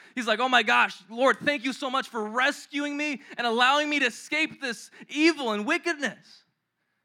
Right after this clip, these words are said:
He says, "But I can't flee to the mountains. This disaster will overtake me and I'll die. Look, here is a town near enough to run to, and it is small. Let me flee to it. It is very small, isn't it? Then my life will be spared."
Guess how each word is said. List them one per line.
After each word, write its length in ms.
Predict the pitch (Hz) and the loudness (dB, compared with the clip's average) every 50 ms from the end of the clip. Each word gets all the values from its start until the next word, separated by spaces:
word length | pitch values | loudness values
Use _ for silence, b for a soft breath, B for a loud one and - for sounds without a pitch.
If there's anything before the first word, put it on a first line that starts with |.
| _ _ _ _ _ _ _ _ _ _ _ _ _ _ _ _ _ _ _ _ | _ _ _ _ _ _ _ _ _ _ _ _ _ _ _ _ _ _ _ _
He 60 | _ | _
says, 120 | 233 233 | -10 -6
"But 140 | 202 233 240 | -2 0 0
I 60 | 233 | 0
can't 340 | 226 - - 285 320 330 311 | 0 -2 -2 0 0 0 0
flee 180 | - - 302 285 | -2 -6 -6 -6
to 80 | 277 | -4
the 120 | 269 277 254 | -4 -6 0
mountains. 520 | 254 262 269 277 226 190 160 135 113 _ _ _ _ _ _ _ _ _ _ | 2 2 2 2 -2 -8 -18 -20 -20 _ _ _ _ _ _ _ _ _ _
This 160 | - 262 269 - | -4 -4 -4 -2
disaster 480 | 285 302 247 226 202 208 220 - 254 | -4 -6 -2 0 0 0 -2 -4 -8
will 140 | 254 240 190 | -8 -6 -4
overtake 500 | 190 202 262 247 - - 311 320 302 247 | -4 -4 -6 -8 -6 -6 -6 -6 -6 -8
me 140 | 240 196 196 | -8 -8 -6
and 100 | 202 208 | -4 -4
I'll 140 | 226 254 220 | -4 -4 -4
die. 340 | 196 294 285 285 285 254 | -4 -2 -2 0 0 -2
Look, 340 | 202 202 254 320 277 220 - | -4 -4 -4 -4 -4 -4 -6
here 180 | - 247 285 311 | -8 -4 -4 -4
is 100 | 277 226 | -4 -4
a 80 | 285 | -8
town 420 | - - 233 247 233 233 226 214 220 | -10 -6 -2 -2 0 0 -2 -4 -6
near 220 | 262 311 320 320 | 0 2 2 2
enough 240 | 294 233 233 240 - | 2 0 -2 -4 -4
to 100 | - 226 | -6 -8
run 280 | 233 220 269 294 294 240 | -2 2 2 2 2 0
to, 260 | - - 180 185 185 180 b b b b b b b | -6 -10 -10 -10 -10 -10 b b b b b b b
and 100 | 175 202 | -8 -6
it 60 | 220 | -4
is 160 | 233 247 220 - | -4 -4 -6 -6
small. 360 | - 220 214 214 208 214 208 | -12 -8 -4 -2 -2 -2 -2
Let 120 | 220 220 | -4 -4
me 100 | 220 233 | -4 -6
flee 260 | 185 - 214 247 262 | -6 -4 -4 -4 -2
to 160 | 247 226 190 196 | -2 0 0 0
it. 140 | 208 196 - b b b b | -2 -2 -6 b b b b
It 100 | 190 185 | -4 -4
is 140 | 180 160 165 | -4 -4 -4
very 280 | 156 208 233 247 240 | -2 -2 -2 -2 -2
small, 260 | 220 - 190 214 208 | -6 -8 -6 -6 -4
isn't 240 | 208 208 185 196 190 | -4 -4 -6 -6 -6
it? 160 | 190 190 190 _ b b b b b | -6 -6 -8 _ b b b b b
Then 240 | 143 175 214 233 233 | -2 0 0 0 0
my 140 | 226 220 214 | 0 -2 0
life 320 | 202 202 208 214 214 - | 0 0 -2 -2 -2 -4
will 80 | 208 214 | -8 -8
be 140 | 196 220 | -8 -10
spared." 480 | 190 - - - 208 196 170 143 127 _ | -12 -12 -10 -8 -6 -6 -4 -6 -8 _